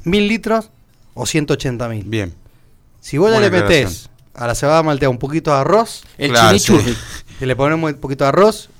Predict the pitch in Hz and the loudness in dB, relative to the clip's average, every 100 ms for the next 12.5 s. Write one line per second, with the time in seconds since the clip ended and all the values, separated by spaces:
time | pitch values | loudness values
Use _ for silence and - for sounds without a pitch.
0 | - 131 117 127 131 117 117 113 113 - | -10 -8 -4 -2 -2 -4 -6 -6 -2 2
1 | 208 202 208 170 - - 123 131 131 - | 2 0 -6 -8 -18 -12 -6 -4 -4 -6
2 | 120 139 202 202 196 190 - - - 113 | -4 2 2 2 -4 -10 -10 -16 -8 -6
3 | 107 123 139 123 117 117 113 208 202 196 | -2 0 0 0 -2 -4 0 0 0 -8
4 | 190 - _ _ - 117 120 117 151 151 | -12 -16 _ _ -14 -6 -6 -2 -2 -2
5 | 139 127 123 113 - - - 117 117 139 | -4 -6 -8 -10 -14 -20 -10 -8 -4 -2
6 | 139 226 240 233 214 208 - - - - | 0 0 0 0 0 -2 -4 -16 -20 -20
7 | - 135 135 156 139 175 190 196 143 127 | -10 -6 -2 0 0 0 0 0 -2 -4
8 | 123 139 170 196 202 185 208 110 113 107 | -4 0 2 4 4 4 2 4 4 4
9 | 107 90 - 123 127 143 165 147 139 131 | 0 -6 -2 -2 2 2 2 2 0 0
10 | 123 120 107 107 101 113 117 104 104 131 | -2 -4 -4 -4 -4 -4 -2 -2 -2 -2
11 | 120 110 104 - 123 117 113 101 98 123 | 0 -2 -4 -4 -2 0 0 -2 -6 0
12 | 147 143 135 117 95 | 0 2 0 -2 -6